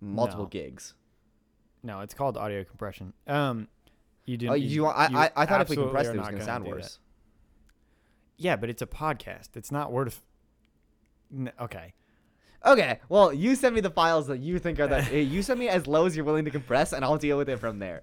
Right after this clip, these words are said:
Speaker 2: These
Speaker 1: By
Speaker 2: are
Speaker 1: the
Speaker 2: the
Speaker 1: way, here's how we,
Speaker 2: things
Speaker 1: here's how we split
Speaker 2: everybody
Speaker 1: the business activities. Is Atlas does a
Speaker 2: Uh.
Speaker 1: little bit of audio editing, I do fucking everything else. So eventually, when we make
Speaker 2: Which
Speaker 1: money,
Speaker 2: is
Speaker 1: and Atlas is like, "Yeah, let's split fifty fifty," and I say, "Go fuck yourself." This is the argument that started it. I no longer want a,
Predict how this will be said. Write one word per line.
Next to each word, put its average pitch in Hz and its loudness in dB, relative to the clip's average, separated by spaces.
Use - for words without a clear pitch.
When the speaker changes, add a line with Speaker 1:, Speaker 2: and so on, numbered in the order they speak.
Speaker 2:
These 175 -2
Speaker 1:
By 247 6
Speaker 2:
are 262 6
Speaker 1:
the - 4
Speaker 2:
the - 4
Speaker 1:
way, - 0
here's 214 4
how 226 4
we, 214 4
Speaker 2:
things - -6
Speaker 1:
here's 285 8
how 294 12
we 277 12
split 185 10
Speaker 2:
everybody 214 10
Speaker 1:
the 175 6
business 156 8
activities. 110 4
Is 120 -2
Atlas 185 4
does 147 2
a - 4
Speaker 2:
Uh. 131 4
Speaker 1:
little 160 4
bit 165 6
of 131 6
audio 147 8
editing, 127 0
I 131 0
do 135 0
fucking - -2
everything 143 -2
else. 117 0
So 165 -2
eventually, 190 0
when 160 0
we 160 2
make 151 6
Speaker 2:
Which 160 2
Speaker 1:
money, 147 4
Speaker 2:
is 139 2
Speaker 1:
and 123 0
Atlas 131 2
is 104 -8
like, 123 -2
"Yeah, 170 4
let's 151 0
split 156 0
fifty 139 -2
fifty," 135 -4
and 123 -2
I 123 -2
say, 123 -2
"Go 135 2
fuck - 10
yourself." 101 0
This 151 0
is 160 -4
the 156 2
argument 135 2
that 120 -6
started 127 0
it. 101 -4
I 180 4
no 247 6
longer 220 4
want 180 4
a, 139 4